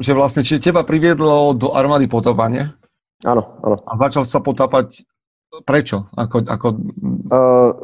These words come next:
Speaker 1: jak
Speaker 2: no
Speaker 1: sa
Speaker 2: začal som, začal som strašne malý, som mal ešte len deväť rokov a mňa dosť bavilo plávanie a, a proste kedysi jeden človek si ma všimol a povedal, že asi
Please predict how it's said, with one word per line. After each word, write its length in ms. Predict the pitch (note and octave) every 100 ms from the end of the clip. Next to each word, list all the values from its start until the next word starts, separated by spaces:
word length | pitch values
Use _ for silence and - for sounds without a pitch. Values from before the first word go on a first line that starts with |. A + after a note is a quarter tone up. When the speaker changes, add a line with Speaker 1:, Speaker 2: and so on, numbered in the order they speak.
| B2
Speaker 1:
jak 100 | C#3
Speaker 2:
no 40 | C#3+
Speaker 1:
sa 80 | F#3
Speaker 2:
začal 160 | A3
som, 180 | D#3 F#3 D#3 - - G#2
začal 260 | C#3+ F3 F3
som 140 | D#3
strašne 320 | - D#3 D3+
malý, 160 | C#3 C3
som 160 | B2
mal 80 | A#2+
ešte 160 | B2+ C#3
len 100 | A#2+
deväť 220 | C#3 A#2+
rokov 480 | A2+ D3 D#3 D#3+ - _ _ -
a 400 | - G#2+ A2 A2
mňa 440 | - A#2 A#2+ B2+ B2+
dosť 160 | D3
bavilo 320 | C3+ C#3+ D3+ A#2+
plávanie 560 | A#2 C3+ C#3+ D#3 D#3+ C3 B2
a, 340 | A2 A2+ A2 - _ - A#1 G1+ - - _ _ - A2
a 80 | B2 A#2+ -
proste 240 | F3 C3
kedysi 400 | D3 C#3+ - C#3
jeden 160 | C3+ B2+
človek 260 | C#3 C#3+ D3
si 80 | C#3
ma 80 |
všimol 640 | A#2 C3+ C#3+ D3+ D3 - _ _ _ _ -
a 240 | A2+ A2+
povedal, 400 | - C3+ C3 B2+
že 140 | B2 B2+
asi 320 | B2+ C#3